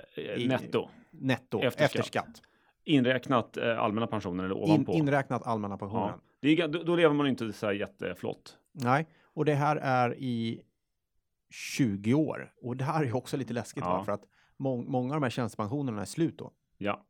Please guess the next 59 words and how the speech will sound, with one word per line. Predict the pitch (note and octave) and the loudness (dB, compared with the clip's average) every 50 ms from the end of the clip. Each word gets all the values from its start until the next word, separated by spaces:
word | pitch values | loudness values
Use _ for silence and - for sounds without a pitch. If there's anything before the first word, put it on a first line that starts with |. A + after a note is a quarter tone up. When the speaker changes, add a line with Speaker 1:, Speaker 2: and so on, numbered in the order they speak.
| _ | _
Speaker 1:
och | - A#2 A2 | -6 -4 -4
vi | |
tenderar | G#2+ - A#2+ A#2 A2+ A2 | -4 -2 -2 0 2 2
ju | G#2+ | 2
att | G#2+ | 2
leva | G#2+ G#2+ G#2 A2+ | 0 0 0 0
längre | G#2+ F#2+ - B2 | -2 -2 -2 -2
än | B2 | -2
Speaker 2:
Och | B2 | 0
vi | |
Speaker 1:
tjugo | A#2+ - - | 0 -2 0
år | - | 0
Speaker 2:
tenderar | B2 B2 - - C3 C3 B2+ B2 | 0 0 2 2 2 2 2 2
Speaker 1:
efter | A#2+ A#2+ | 2 0
Speaker 2:
att | A#2+ | 0
leva | A#2 A#2 A#2 A2 | 0 0 0 0
Speaker 1:
pensionering. | A2 A2 A2 | 0 0 0
Speaker 2:
längre | A2 A2 G#2+ G#2+ G#2 G#2 | 0 -2 -2 -4 -4 -4
och | G2+ | -4
längre | G2 F#2+ F#2+ F#2+ | -4 -4 -4 -4
och | F#2+ | -4
längre. | F#2+ G#2+ G#2+ G2+ G2 | -4 -4 -4 -4 -6
Speaker 1:
Ja. | C#3+ C#3 C3 - | -6 -8 -10 -12
Speaker 2:
Så | - - A#2 | -8 -4 -4
att | G#2+ - - | -4 -4 -4
det | - B2 | -4 -2
där | C3+ D3 C#3 | 0 0 0
måste | C#3 B2 - C3 | 0 -2 -2 -4
man | A#2 | -4
ta | - | -4
höjd | G#2+ G#2 D#3 D3 B2 F#2 - | 0 0 2 2 2 0 -2
för. | - D#2+ E2+ | -6 -8 -6
Speaker 1:
Ja. | F2+ F2 F#2+ G#2 - - - _ _ | -6 -8 -8 -10 -14 -20 -20 _ _
Speaker 2:
Ehm, | - B2 G#2+ G2 G2+ G#2 G#2 G#2 G2+ | -12 -10 -8 -6 -6 -6 -6 -6 -8
annars | G2+ A2 | -4 -4
Speaker 1:
Men, | A2+ A2+ - | -4 -4 -4
Speaker 2:
blir | A#2+ A#2+ A2 | -4 -4 -2
det, | A2 G#2+ G#2+ G#2 G#2 | -2 -2 -4 -4 -6
Speaker 1:
just | A2 A2+ | -6 0
Speaker 2:
men, | C3+ - - - | 0 2 2 0
Speaker 1:
det. | - - - - _ _ - - - | -2 -8 -12 -14 _ _ -20 -6 -4
Men | C#3 D3 | 0 4
Speaker 2:
men, | D#3 G3 F3+ C#3 F3 | 6 6 6 6 4
Speaker 1:
det, | F3+ G#3 G#3 | 2 2 2
det, | E3+ G#3+ | 2 -2
det | G3 D#3+ G3 | 0 0 0
skulle | E3 D3+ G3+ F3+ | 2 6 6 6
Speaker 2:
eh, | D3 | 6
Speaker 1:
jag | - - | 4 0
säga | - - C3+ A#2+ | -2 0 0 2
är | A#2+ | 2
en | A#2 A2 G#2+ | 0 -2 -2
pa-, | - C#3 - - | -2 -4 -6 -4
en | B2 A#2 | -6 -6
fattig | - - G#2+ - - - G#2 F#2 | -6 -8 -10 -10 -6 -6 -6 -4
pensionär, | - G#2+ G#2 G2+ - - - - - | -2 -4 -4 -4 -4 -4 -4 -4 -4
mer | - F2+ D2+ | -6 -8 -10
eller | C#2+ D2 | -10 -12
mindre. | - - - - - | -14 -14 -14 -16 -16